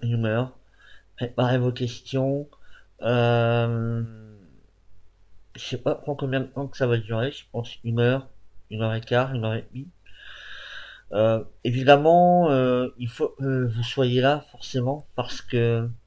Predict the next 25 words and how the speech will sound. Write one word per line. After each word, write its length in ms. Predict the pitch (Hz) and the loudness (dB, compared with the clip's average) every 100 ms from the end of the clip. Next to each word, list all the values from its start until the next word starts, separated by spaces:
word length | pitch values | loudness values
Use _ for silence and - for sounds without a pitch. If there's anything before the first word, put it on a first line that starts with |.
| _ - - - - - - | _ -20 -20 -20 -20 -20 0
à 320 | 110 123 135 | 4 8 8
live, 280 | 143 120 120 | 8 2 0
euh, 640 | 123 123 120 117 113 104 - - _ _ - _ _ _ - - | 2 6 6 4 0 -6 -20 -20 _ _ -20 _ _ _ -18 -14
c'est, 260 | - 117 117 - - - | -8 -8 -8 -14 -20 -20
c'est 240 | - - - | -16 -12 -4
pas 140 | 135 | -2
si 180 | 127 135 | -2 -2
évident 420 | 117 117 123 117 | -2 0 0 0
que 100 | 117 | 0
ça 180 | - 113 | 0 2
à 40 | |
faire. 360 | 110 - 156 147 - _ - - | 0 -2 -4 -6 -16 _ -20 -2
Enfin, 220 | 123 - - - - - _ - - - | 0 0 -6 -20 -20 -20 _ -20 -18 -6
il 80 | 101 | -4
y 20 | |
a 40 | |
les 200 | 117 - - | -6 -10 -14
préparatifs. 800 | 110 - 107 110 - 165 170 - - - - - _ _ | -10 -4 -2 -2 -4 -10 -10 -12 -20 -20 -20 -20 _ _
Et 160 | - 117 | -6 -2
puis 140 | - | 4
après, 500 | 131 - - 170 180 165 | 4 4 2 6 8 8
euh, 320 | 135 123 120 | 8 8 4
comme 200 | 120 120 | 4 0
dit, 360 | 120 147 156 135 | -2 -6 -2 0
euh, 320 | 113 107 | 2 2